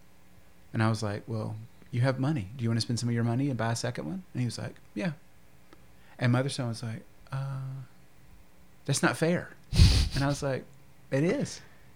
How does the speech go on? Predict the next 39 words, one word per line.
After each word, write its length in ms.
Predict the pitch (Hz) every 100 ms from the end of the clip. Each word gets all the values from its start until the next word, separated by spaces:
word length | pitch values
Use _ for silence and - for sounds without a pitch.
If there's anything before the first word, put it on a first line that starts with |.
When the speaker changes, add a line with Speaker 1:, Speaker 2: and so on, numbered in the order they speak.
| - - - - - - - - - - -
Speaker 2:
You 140 | - 98
wanna 120 | 98
mow 100 | 104
the 100 | 104
gar-, 200 | 107 120 -
<laughs> 140 | 131 -
yard? 460 | 139 131 240 - - -
Speaker 1:
No. 240 | - 117 98 -
Speaker 2:
<laughs> 100 | -
Right. 340 | 120 123 123
Speaker 1:
<laughs> 80 | 113 - - 403 427 - 480 - - - - 185 277 262
Speaker 2:
Yep. 0 |
Th-, 320 | 104 104 123 - - - - - - 240
but 120 | -
Speaker 1:
Because, 460 | 160 113 147 123 - -
you 100 | 156
know, 160 | 135 -
I, 100 | 127 - 135
I, 60 | -
I 60 |
think 180 | 135 156
that's, 380 | 123 139 - - -
and 120 | 135
I 80 | 160
guess 220 | 156 135 -
that's 260 | 131 135 147
the 140 | 135
raising 320 | 135 135 120
I 80 | 117
had. 200 | 143 92
My 100 | 98 131
mom 180 | 131
and 100 | 123
dad, 360 | 110 113 113 117
when 120 | - 107
I 80 | 131
was, 360 | 110 - - -
gosh, 480 | - 107 98 - - - - - - - -
ten, 480 | - - 151 185 233